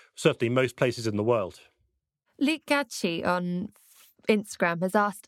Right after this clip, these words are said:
Speaker 2: "Did the Franks interact with Mamluks at all, maybe on a day-to-day basis? And do we know much about that relationship?"
Speaker 1: Okay, so a little bit of background on the Mamluks. The Mamluks, um, they came to power in around twelve fifty in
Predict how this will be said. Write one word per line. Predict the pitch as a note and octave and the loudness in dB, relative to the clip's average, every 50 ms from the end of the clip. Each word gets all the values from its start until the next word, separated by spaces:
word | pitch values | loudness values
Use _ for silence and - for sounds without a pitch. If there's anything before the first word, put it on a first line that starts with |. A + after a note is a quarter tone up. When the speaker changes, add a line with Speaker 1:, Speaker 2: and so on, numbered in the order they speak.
| _ | _
Speaker 2:
"Did | - C4 C4 | 0 0 0
the | C4+ | 0
Franks | - - C#4 C4+ B3+ A3+ - - | 0 0 0 0 0 -2 0 0
interact | B3 A3+ G#3 - G#3+ G#3 G3 - - - | 0 0 0 0 0 0 0 -2 -2 -2
with | G3 F#3+ F3+ - | -2 -2 0 0
Mamluks | G3 F#3+ F#3+ F3+ E3+ E3 - - - - | 0 0 0 0 -4 -6 -8 -10 -8 -10
at | F3+ - - | -8 -6 -4
all, | F3 F3 - - - F#3+ _ _ _ - - _ - | -4 -2 -2 -4 -6 -8 _ _ _ -20 -20 _ -4
maybe | F#3+ F#3+ F#3 F#3 - F#3 | -2 -2 -2 0 -2 -2
on | F#3 | -2
a | F3+ F3 | -2 0
day-to-day | - G3 G3 G3 - G3+ F#3+ | 0 0 0 0 0 -2 0
basis? | - A3+ A#3 A#3+ - - C4+ B3+ B3+ A#3+ - _ - - - _ _ _ | 2 2 0 0 0 0 0 0 0 -2 -6 _ -20 -20 -20 _ _ _
And | - A3+ A3 G#3 G3 | -2 0 0 0 -2
do | G#3 B3 | -2 0
we | B3 C4 B3+ | 0 0 0
know | B3+ B3 A#3+ | 0 0 -2
much | A#3+ - - | -2 -4 -4
about | - G#3+ G3+ G#3 - _ - | -2 -2 -2 -2 -4 _ -2
that | G3+ F#3+ - | -2 -2 0
relationship?" | F#3+ G#3 G#3+ G#3+ A3+ A#3+ A3+ - - - F#3 F3+ - - - - - - - - _ _ _ _ _ _ - | 0 -2 0 0 0 -2 -4 -6 -8 -6 -6 -6 -6 -8 -8 -8 -10 -10 -12 -16 _ _ _ _ _ _ -2
Speaker 1:
Okay, | D#3 D3 - E3+ B2+ | 0 0 2 0 -2
so | G#2 - C#3 C#3+ | -2 -2 -4 -2
a | - D3 | 0 0
little | F#3 G3+ | 0 0
bit | F#3+ F3+ | 0 0
of | D#3+ - | 2 2
background | F3+ F3 - - D#3 D3 | 2 2 2 0 -2 0
on | C#3+ C3+ | 0 -2
the | C3+ | 0
Mamluks. | C3+ B2 A2+ G#2+ A#2+ D#3+ - - - - - - - - - - - - _ | 0 0 0 0 -2 -4 -6 -8 -16 -16 -18 -20 -20 -20 -20 -20 -20 -12 _
The | - B2 | -2 0
Mamluks, | C#3 F3+ G3 F#3+ F#3 D#3+ - - - - - - - | 0 0 0 0 -4 -4 -6 -8 -12 -14 -8 -2 0
um, | C#3+ C3+ C3 B2+ B2+ B2 - _ _ _ _ _ _ _ _ _ C3+ | 0 2 2 0 -4 -8 -16 _ _ _ _ _ _ _ _ _ -2
they | - D3 D#3 | 0 0 0
came | - - E3+ D#3 | 2 0 -2 -2
to | C3 - | -2 -6
power | - - D3+ C#3+ C3 C#3+ - | -2 2 2 2 2 2 0
in | C#3 C3 | -2 -2
around | C3 B2+ B2+ A#2+ A#2+ A#2+ | 0 0 0 0 0 -2
twelve | - - C#3 A#2+ A2 | 0 0 0 0 0
fifty | - - D#3+ - - - C#3+ C3 - - | -2 -2 -2 -2 -2 -2 -2 -2 -2 -2
in | - A#2+ G#2 B2 | -2 -2 -2 -2